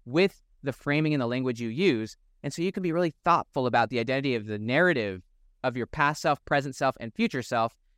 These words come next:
And you can use your language to ultimately start moving you and operating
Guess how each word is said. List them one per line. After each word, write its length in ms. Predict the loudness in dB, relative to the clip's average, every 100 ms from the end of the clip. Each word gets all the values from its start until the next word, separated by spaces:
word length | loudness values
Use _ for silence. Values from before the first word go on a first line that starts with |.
| _ -4
And 120 | 0
you 120 | 0
can 200 | 0 -2
use 480 | 0 0 0 0 -4
your 200 | -4 -2
language 500 | 2 2 2 -2 -4 _ _ -6
to 180 | -2
ultimately 380 | -2 -2 -2 -4
start 220 | -2 -2
moving 440 | 0 0 2 2 2
you 160 | 0
and 160 | -2 -2
operating 540 | -2 -2 -2 -2 -4